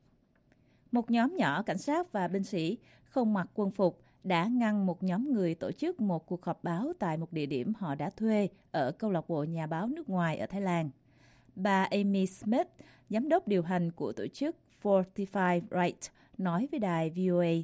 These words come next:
tại địa điểm của cuộc họp báo rằng, "Có quan ngại về an ninh quốc gia. Sự kiện này chẳng đến mức đó. Đây là một sự vi phạm quyền tự do biểu đạt và hội họp ôn hòa."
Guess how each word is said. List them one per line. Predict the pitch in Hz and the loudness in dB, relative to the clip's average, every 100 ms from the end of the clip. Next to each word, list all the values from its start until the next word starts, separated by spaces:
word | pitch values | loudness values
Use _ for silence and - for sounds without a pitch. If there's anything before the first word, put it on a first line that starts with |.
| - - | -4 -4
tại | 151 139 | -2 -2
địa | 156 151 | -2 -4
điểm | 139 135 220 | -2 -2 -4
của | - 90 | -4 -8
cuộc | - 156 | -6 -6
họp | - - | -4 -4
báo | 160 262 | -4 -2
rằng, | 233 175 151 _ _ _ _ - | 0 0 -2 _ _ _ _ -2
"Có | 349 | 2
quan | 254 214 | 4 4
ngại | 196 165 165 175 | 4 2 0 2
về | 180 | 0
an | - 196 | 2 0
ninh | 202 185 | 2 0
quốc | 277 294 | -2 2
gia. | 196 185 151 _ _ - | 4 4 0 _ _ -10
Sự | - 208 | -2 0
kiện | 190 185 | 2 2
này | 180 175 | 2 0
chẳng | 185 175 | -2 -2
đến | 196 262 | -2 -2
mức | 302 - | -4 0
đó. | 180 233 320 _ _ _ | 0 0 -4 _ _ _
Đây | 214 202 | 0 2
là | 190 170 | 2 0
một | 165 165 | -2 -6
sự | - 196 165 | -8 0 0
vi | - 190 | 0 -4
phạm | - 175 147 160 | -2 -4 -4 -4
quyền | 190 170 | -2 -2
tự | 151 151 | -2 -4
do | 160 180 175 | 0 0 0
biểu | 110 113 | -2 -2
đạt | 185 151 _ 185 | 0 0 _ -4
và | 170 | -2
hội | 151 156 147 | -2 -4 -2
họp | 170 - - | -2 -4 -4
ôn | 175 | -4
hòa." | 175 160 147 | -2 -4 -6